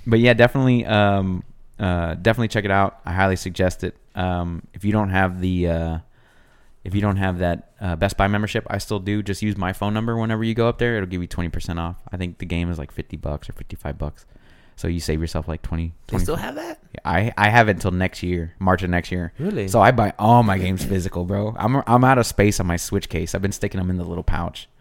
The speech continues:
Speaker 2: Just
Speaker 1: I've been out of space, bro.
Speaker 2: Do you have a little, a little, a little red little
Speaker 1: Yeah, they're, they're, they're bin full. They've
Speaker 2: Okay.
Speaker 1: been full.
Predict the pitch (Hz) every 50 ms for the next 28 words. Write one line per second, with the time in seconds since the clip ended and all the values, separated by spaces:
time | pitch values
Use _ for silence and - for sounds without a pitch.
0 | _ _ - - - - - - - - - - 110 117 123 131 139 139 131 -
1 | 165 143 131 127 - 135 123 131 123 117 117 120 110 107 113 143 139 135 139 139
2 | 135 123 82 104 90 120 127 131 123 - - _ _ _ - - - - 117 110
3 | 107 113 113 107 101 98 98 113 117 113 117 113 117 113 101 98 - 131 135 135
4 | 120 107 101 113 123 123 127 123 - 113 113 117 117 113 107 - - - 113 113
5 | 110 104 101 117 135 131 123 117 - 107 90 80 85 - - - 101 104 101 101
6 | 113 117 110 101 - 92 90 - -